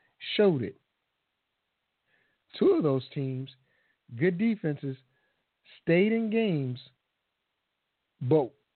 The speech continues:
poor performance overall. I think you're gonna see that trend in the A F C West.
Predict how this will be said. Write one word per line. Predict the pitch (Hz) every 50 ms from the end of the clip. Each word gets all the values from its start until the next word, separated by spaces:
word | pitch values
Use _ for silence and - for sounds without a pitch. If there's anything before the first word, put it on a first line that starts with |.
| _ _ - -
poor | - 202 196 190 165
performance | 143 - 156 143 - - 170 160 147 135 127 123 - -
overall. | - 139 127 123 127 127 127 113 - - - _ _ _ _ _ -
I | 143 160
think | 156 180 196 180
you're | 196 190
gonna | 190 180 170 - -
see | 185 175
that | 156 160 147 - - - -
trend | - 185 196 190 139 113 113 110 - _ _ _ _ _ _ _ _ -
in | 135 135
the | 135 147 139 -
A | 113 113 113 110 117
F | 135 - - -
C | - 101 101 110 127
West. | 135 151 185 180 139 123